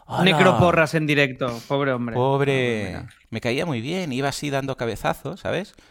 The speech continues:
Speaker 1: Se dice, se comenta. Bueno, en todo caso, que, mm, que YouTube se ve que ahora lo peta mucho en el tema podcasting. Pero pasa algo, que debe ser podcasting estilo Joe Rogan, o sea, que salgas tú.
Speaker 2: Ah,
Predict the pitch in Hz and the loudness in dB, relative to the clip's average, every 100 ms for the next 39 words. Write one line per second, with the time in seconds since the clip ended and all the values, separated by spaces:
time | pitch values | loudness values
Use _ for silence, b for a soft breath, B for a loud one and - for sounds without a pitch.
0 | b _ - - 120 156 - 151 151 - | b _ -12 -6 -4 -6 -10 -14 -12 -14
1 | - 127 - 131 131 131 - B B 180 | -12 -12 -10 -10 -10 -10 -12 B B 2
2 | - - B B 147 202 202 104 101 - | 2 -4 B B -2 2 2 2 0 -2
3 | 90 - 131 123 123 120 110 101 98 101 | -4 -2 0 2 2 0 -2 -4 -6 -8
4 | 113 - 120 117 113 - 117 143 139 220 | -6 0 4 6 4 0 -2 -2 0 2
5 | 247 - - _ - - - 196 156 170 | 2 0 -20 _ -10 -2 0 0 2 2
6 | 196 202 - _ _ _ - 139 139 165 | 4 0 -2 _ _ _ -4 0 2 2
7 | 151 147 151 - 160 - 123 110 113 123 | 0 -2 -4 -6 -6 -4 0 0 0 -4
8 | 113 95 - - - - - _ _ - | -2 -6 -6 -8 -8 -16 -20 _ _ -20
9 | B B B - 180 170 208 196 202 117 | B B B 2 4 6 4 6 4 4
10 | 71 - - 117 139 147 139 - 131 147 | -4 -10 -2 0 2 0 -2 -4 -2 0
11 | 147 170 165 208 - _ _ _ - - | -2 -6 -8 -10 -16 _ _ _ -12 -4
12 | 120 147 131 113 135 175 90 76 - 98 | 2 2 4 2 4 2 0 -8 -4 -4
13 | - - 123 110 - 139 - - 160 254 | -4 -6 -4 -6 -6 -8 -6 -2 2 2